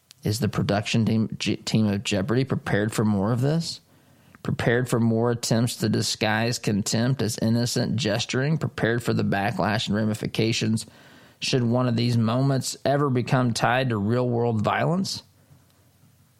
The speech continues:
That's a group of four hundred and sixty people claiming to be former, former, uh, contestants of Jeopardy. I'm looking at the, the Daily Wire here.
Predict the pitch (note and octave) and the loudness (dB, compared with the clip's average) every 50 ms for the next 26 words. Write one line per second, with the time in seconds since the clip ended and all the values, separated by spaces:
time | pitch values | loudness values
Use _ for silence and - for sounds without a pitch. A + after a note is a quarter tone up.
0 | _ _ _ _ - - D#3+ A3 A3 C#4 A#3+ F#3+ E3+ F#3+ F3+ E3+ D#3+ C#3 - - | _ _ _ _ -4 -2 -2 0 0 0 0 2 2 2 2 2 2 0 0 0
1 | D3+ D#3+ F3+ F#3 F3 F#3 F3+ F3 E3+ D#3 C#3 - - D3 C3 - - C3+ - D3 | 0 2 4 4 4 4 2 2 2 0 0 0 -2 -2 -2 -2 -2 0 2 2
2 | C#3+ C3+ C3+ A#2+ - C#3 C3+ C3+ C#3 C3+ B2+ B2 A#2+ A2 - - B2+ C3 C3+ C3 | 2 2 2 2 2 2 2 4 2 2 2 2 0 0 0 0 2 2 2 2
3 | B2+ B2+ A#2+ - - - - - - C3 C#3+ C#3+ C#3+ C3+ B2+ A#2 G#2+ - A2 G#2 | 2 2 0 -2 -6 -10 -6 0 2 2 2 2 2 0 0 -2 -4 -4 -4 -4
4 | A2 A2+ - - A2+ A2 - - A#2 B2 - - A2+ A2 - G#2 G#2 A2 A#2 A2+ | -4 -4 -4 -4 -4 -4 -2 -2 -2 -2 -2 -2 -2 -2 0 -2 -2 0 0 0
5 | A2 G#2+ G#2 - G#2+ G#2+ A2+ A2+ - A2 G#2+ G#2 - - - G#2+ - - - - | 0 -2 -2 0 0 0 0 0 0 -2 -2 -4 -4 -4 -4 -4 -4 -4 -4 -4
6 | G#2 G#2+ G#2 G#2 G2+ G2+ G2 F#2 G2 G2 F#2+ F#2+ D#2 - - - - - - - | -2 0 0 0 0 -2 -2 -2 -2 0 0 -2 -2 -4 -4 -6 -6 -6 -8 -12